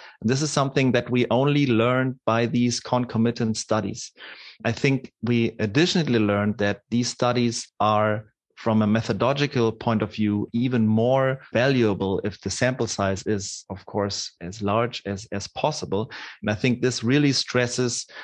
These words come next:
the importance of patient registries, including them, try to really collect patients and collect them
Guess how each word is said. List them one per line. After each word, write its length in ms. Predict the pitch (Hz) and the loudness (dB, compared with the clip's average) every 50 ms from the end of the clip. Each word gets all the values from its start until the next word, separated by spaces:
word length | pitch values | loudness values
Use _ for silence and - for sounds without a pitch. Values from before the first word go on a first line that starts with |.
| - - | -8 -2
the 140 | 110 110 98 | 0 2 2
importance 680 | 104 107 - - - 135 135 139 - 127 117 - - | 2 0 -2 -2 0 0 0 0 0 -2 -2 -2 -2
of 200 | - 107 104 - - - - _ - | -4 -4 -4 -6 -12 -20 -20 _ -4
patient 420 | - 131 131 143 - - 139 131 - - | -2 0 0 0 0 -2 -2 -4 -2 0
registries, 800 | 110 117 123 131 135 127 - - - - 120 120 120 120 - | 0 0 0 0 -2 -4 -4 -4 -4 -2 0 0 0 0 -2
including 580 | - 107 - - - 120 131 135 139 135 127 113 | -4 -6 -4 -2 -2 0 0 2 2 0 0 0
them, 340 | 113 110 110 113 113 117 113 - - - - - _ - | 0 0 2 2 0 -2 -6 -12 -18 -20 -20 -20 _ -10
try 340 | - - 120 113 117 120 120 | -4 -2 0 2 2 0 0
to 480 | 120 - - 117 107 104 107 98 98 - | -2 -2 -2 -2 0 0 -2 -4 -8 -8
really 440 | 98 107 110 110 110 110 107 107 110 - - - - _ _ _ | -4 -2 0 2 2 2 0 -2 -4 -8 -16 -20 -20 _ _ _
collect 580 | - - 107 104 113 123 131 - - - - - - - - - | -4 -2 0 2 0 0 -2 -6 -12 -16 -16 -16 -18 -20 -18 -12
patients 760 | - - 120 117 120 117 - 117 110 107 110 110 - - - - | -2 2 2 2 4 2 0 0 0 0 0 -2 -4 -10 -8 -6
and 300 | 101 101 101 101 98 - | -4 -4 -4 -4 -6 -6
collect 420 | - 110 110 113 123 123 - _ | -4 0 0 0 0 -2 -4 _
them 280 | - 110 110 107 107 | 0 0 2 2 0